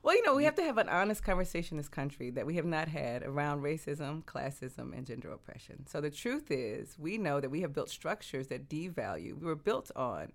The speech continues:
Speaker 1: a structure that values people differently based upon their skin color. That is not, um, racism is not a bad word. I'm not calling somebody a mean name. It's
Speaker 2: Mm-hmm.
Speaker 1: actually a current and historical fact that we build our systems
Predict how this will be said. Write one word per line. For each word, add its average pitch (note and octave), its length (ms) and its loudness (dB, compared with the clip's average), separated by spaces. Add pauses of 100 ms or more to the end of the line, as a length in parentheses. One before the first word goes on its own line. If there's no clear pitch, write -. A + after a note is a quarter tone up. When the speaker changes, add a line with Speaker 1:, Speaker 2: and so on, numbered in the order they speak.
Speaker 1:
a C#3 80 -6
structure C#3+ 400 -6
that B2 220 -6
values C#3+ 540 -2
people D#3 260 -8
differently C3+ 520 -6
based C3 240 -6
upon - 220 -8
their B2 120 -4
skin - 260 -8
color. - 280 -14 (380)
That D3+ 180 -2
is D3 140 -2
not, D3 280 0 (260)
um, - 400 -10
racism F3+ 420 -2
is E3 80 -2
not D3+ 140 2
a C#3 60 0
bad C#3 340 0
word. C#3+ 240 0
I'm D#3+ 100 -4
not - 160 -8
calling C#3+ 220 -2
somebody C#3 280 -2
a B2+ 60 -2
mean C#3 300 0
name. C#3 340 -4 (220)
It's E2+ 100 -2
Speaker 2:
Mm-hmm. - 80 -2
Speaker 1:
actually D#3+ 300 0
a C#3+ 100 2 (220)
current E3+ 340 0
and D#3+ 80 0
historical C#3+ 460 -4
fact - 380 -4 (320)
that C3 80 -6
we C#3+ 80 -2
build B2+ 440 0
our A2+ 160 -4
systems E3 720 -2